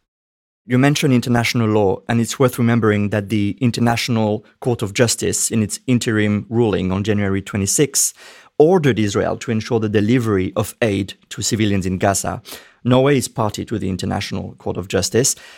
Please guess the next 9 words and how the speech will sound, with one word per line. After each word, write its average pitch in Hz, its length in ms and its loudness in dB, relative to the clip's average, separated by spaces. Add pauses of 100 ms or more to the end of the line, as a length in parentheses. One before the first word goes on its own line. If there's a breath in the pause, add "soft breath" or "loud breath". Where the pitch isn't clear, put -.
(120 loud breath)
Now, 123 520 4
with 131 220 0
what 139 160 2
we 127 80 0
continue 156 640 0
to - 160 -4
see - 180 0
in 107 140 2
Gaza, 104 500 0